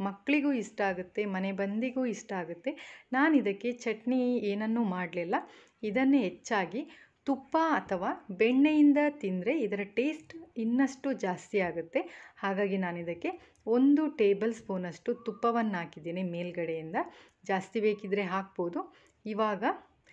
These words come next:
ನಾನಿಲ್ಲಿ ಬೆಣ್ಣೆ ಬೇಕಿದ್ರೆ ಬೆಣ್ಣೆ ಕೂಡ ಹಾಕ್ಬೋದು. ನಾನು ಇದಕ್ಕೆ ಒಂದು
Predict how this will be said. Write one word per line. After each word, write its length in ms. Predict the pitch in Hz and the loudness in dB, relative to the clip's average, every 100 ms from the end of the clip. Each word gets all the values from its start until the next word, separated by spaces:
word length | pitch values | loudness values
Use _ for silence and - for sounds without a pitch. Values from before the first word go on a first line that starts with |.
| - - - | -20 -14 -4
ನಾನಿಲ್ಲಿ 380 | 247 247 247 359 | 0 2 2 2
ಬೆಣ್ಣೆ 400 | 214 240 269 294 | 6 6 8 8
ಬೇಕಿದ್ರೆ 420 | 277 277 254 277 | 6 0 0 0
ಬೆಣ್ಣೆ 380 | 202 202 214 277 | 2 2 4 4
ಕೂಡ 220 | 269 254 254 262 220 | 4 2 4 2 2
ಹಾಕ್ಬೋದು. 520 | 185 180 175 175 247 - - - - | -2 -4 -6 -4 -4 -8 -16 -14 0
ನಾನು 220 | 254 247 | 2 4
ಇದಕ್ಕೆ 300 | 202 196 302 | 2 0 0
ಒಂದು 340 | 247 214 208 | 0 0 2